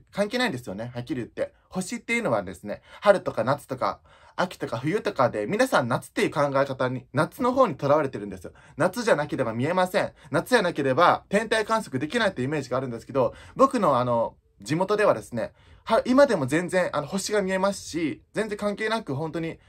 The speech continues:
天体観測をできる、することができるので、なので季節は関係ないってことに改めて分かりました。なのでプラネタリウムはですね、春でも、夏でも、秋でも、冬でも、し-、四季折々と歌っていける歌なので、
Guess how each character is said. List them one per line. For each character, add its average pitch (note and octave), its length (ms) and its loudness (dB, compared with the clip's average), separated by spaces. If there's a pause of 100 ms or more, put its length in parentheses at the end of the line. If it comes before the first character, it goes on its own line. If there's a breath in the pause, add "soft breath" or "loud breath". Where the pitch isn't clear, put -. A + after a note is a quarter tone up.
(180 soft breath)
天 F#3+ 180 2
体 F3+ 140 8
観 F#3 180 2
測 B2+ 200 -6
を - 40 -6
で - 120 -4
き D#3+ 100 -2
る、 D3 140 -4
す - 140 -10
る E3+ 60 -2
こ F#3+ 100 -4
と E3+ 60 -4
が A2 80 0
で B2+ 120 -4
き G#3 100 -6
る G3+ 100 -4
の A#2 140 -2
で、 B2+ 300 4 (220 loud breath)
な A#3+ 100 2
の G#3+ 80 -2
で C#3+ 100 -2
季 - 80 -10
節 - 240 0
は A#2 80 0
関 D#3+ 180 -2
係 G#3 100 2
な A3 60 2
い - 20 4
っ - 20 -2
て - 60 -8
こ - 80 -2
と A#2+ 80 -4
に G#2 100 -4
改 F3 300 4
め G#3+ 100 -2
て - 180 -2 (160 soft breath)
分 B2 120 -2
か B2 80 -4
り A#2 100 -4
ま A#2 140 -4
し - 60 -14
た。 - 140 -8 (220 loud breath)
な G3 80 -4
の F3 60 -2
で C3 60 -6
プ F#3 60 -2
ラ A#3 120 6
ネ A#3 40 -4
タ A#3 100 2
リ A3+ 100 0
ウ G3+ 80 4
ム C#3+ 80 0
は G2+ 60 0
で G2+ 80 -8
す - 100 -18
ね、 - 160 -8 (200 soft breath)
春 A3 200 4
で C3 120 0
も、 G2+ 200 -4 (340 soft breath)
夏 F3+ 220 0
で G#3 100 6
も、 C3 240 0
秋 C4 200 2
で E3+ 60 0
も、 B2 120 -4
冬 A#3+ 180 0
で G3 80 0
も、 C#3 220 -4 (800 soft breath)
し-、 D#3+ 400 -6
四 - 180 0
季 F3+ 120 4
折 G3 160 6
々 A#3 160 4
と C3 240 2
歌 D3 180 -4
っ - 40 -2
て - 120 -4
い D3 40 0
け D#3 80 0
る C#3+ 140 0
歌 C#3+ 140 0
な E3+ 140 4
の A#2 180 -4
で、 G#3+ 360 6